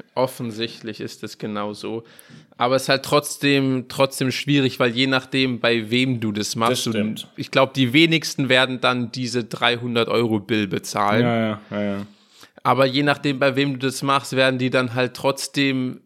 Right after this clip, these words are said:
Speaker 1: von dreihundert auf hundert Euro runtergehen, anstatt einfach nur fünf Euro für dich auszugeben.
Speaker 2: Ja, ja, ja, okay.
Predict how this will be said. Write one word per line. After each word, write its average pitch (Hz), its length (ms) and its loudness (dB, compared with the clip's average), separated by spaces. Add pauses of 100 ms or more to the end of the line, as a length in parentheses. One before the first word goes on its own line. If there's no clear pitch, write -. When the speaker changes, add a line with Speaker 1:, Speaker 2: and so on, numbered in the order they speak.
Speaker 1:
von 123 320 -4
dreihundert 131 520 2
auf 120 180 0
hundert 147 260 4
Euro 117 200 2
runtergehen, 117 720 -2 (540)
anstatt 123 640 0 (520)
einfach 123 400 -2
nur 117 600 4
fünf 120 320 -2
Euro 113 200 4
für 104 180 -2
dich 98 180 -6
auszugeben. 101 600 -6 (440)
Speaker 2:
Ja, 107 760 -4
ja, 104 640 -4
ja, 101 280 -4
okay. 95 380 -8